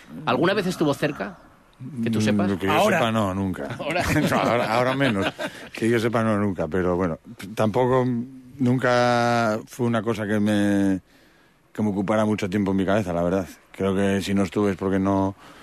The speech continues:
Speaker 2: tuviste el nivel o no diste el nivel para estar ahí y,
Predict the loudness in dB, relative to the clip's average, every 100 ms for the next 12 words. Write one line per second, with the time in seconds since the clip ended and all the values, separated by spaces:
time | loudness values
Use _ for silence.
0 | -20 -20 -20 -20 _ _ -2 0 2 0
1 | 2 2 2 2 -2 -4 0 0 2 2
2 | 2 2 2 2 2 2 0 0 2 2
3 | 0 0 2 2 2 -2 -6 -14 -10 -4